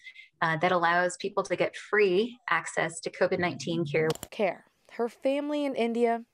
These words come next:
Speaker 2: knows all too well. As we recognize another scientific achievement, a vaccine,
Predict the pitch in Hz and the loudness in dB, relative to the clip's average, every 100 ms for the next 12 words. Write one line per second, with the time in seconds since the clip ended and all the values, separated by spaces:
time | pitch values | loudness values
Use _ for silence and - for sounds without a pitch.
0 | _ 233 233 226 247 247 - 262 208 190 | _ -10 -6 -4 -4 -6 -6 -4 2 2
1 | 170 180 - _ _ _ - 180 233 196 | 2 -4 -18 _ _ _ -18 -6 -4 0
2 | 233 294 262 247 247 254 233 208 208 214 | 0 0 -2 -2 0 0 0 0 0 0
3 | 220 196 196 208 180 196 196 - 196 165 | 0 0 0 -4 -4 -4 -4 -4 -6 -4
4 | 180 175 - - 180 185 180 - 214 196 | -4 -6 -10 -8 -2 -2 -2 -4 -6 -4
5 | 190 | -6